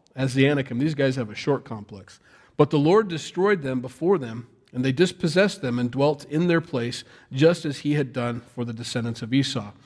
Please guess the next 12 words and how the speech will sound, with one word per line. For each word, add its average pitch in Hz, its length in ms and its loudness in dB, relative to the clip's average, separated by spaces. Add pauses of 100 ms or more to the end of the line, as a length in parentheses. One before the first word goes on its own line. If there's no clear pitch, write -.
(400)
who 123 100 -2
dwelt 131 300 2
in 127 100 0
Seir, 120 480 -2 (360)
when 123 100 2
he 127 60 4
destroyed 127 460 0
the 123 80 -2
Horites 127 460 0
from 120 180 -6
before 120 360 -4
them. 123 340 2